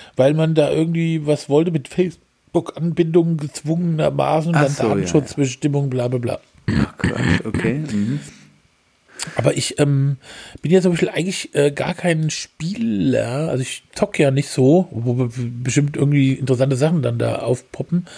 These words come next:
Speaker 2: Mhm.
Speaker 1: Ich find allein den Gedanke, <laughs> dass man, äh, Street View,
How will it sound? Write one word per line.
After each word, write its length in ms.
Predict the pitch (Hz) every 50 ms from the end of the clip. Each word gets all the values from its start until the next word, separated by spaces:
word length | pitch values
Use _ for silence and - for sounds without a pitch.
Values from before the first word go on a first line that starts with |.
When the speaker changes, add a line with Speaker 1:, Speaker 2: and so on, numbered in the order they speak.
| - -
Speaker 2:
Mhm. 280 | 117 107 113 151 170 - - - - - - _ _ _ _ _
Speaker 1:
Ich 100 | - 117
find 180 | - - 175 196
allein 320 | 160 147 151 143 180 226
den 180 | 226 226 202 190
Gedanke, 640 | 185 156 147 139 - 185 208 - 170 147 165 190 - 147 156 - - - - -
<laughs> 460 | - - - - _ _ _ - - -
dass 220 | 202 170 - -
man, 340 | 165 156 147 156 160 165 - - - - - - - - - - - - _ -
äh, 460 | 233 156 151 151 151 151 151 151 151 151 - - _ _ _ _ _
Street 540 | - - - - - 190 233 262 254 - -
View, 420 | 185 160 156 170 180 170 165 151